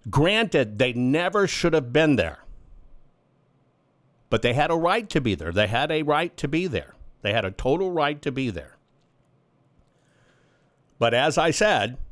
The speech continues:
and I told you then in December of twenty twenty, it is a setup.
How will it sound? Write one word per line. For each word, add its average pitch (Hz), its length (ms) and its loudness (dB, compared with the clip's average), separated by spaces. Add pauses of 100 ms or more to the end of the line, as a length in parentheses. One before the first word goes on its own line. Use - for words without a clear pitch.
(1200)
and 90 140 -6
I 90 80 0
told 113 340 0
you 147 80 2
then 165 240 -2
in 151 100 2
December 156 480 0
of 147 100 0
twenty 160 300 -4
twenty, 151 500 -2
it 135 200 -2
is 135 220 0 (120)
a 120 160 2
setup. - 1400 -2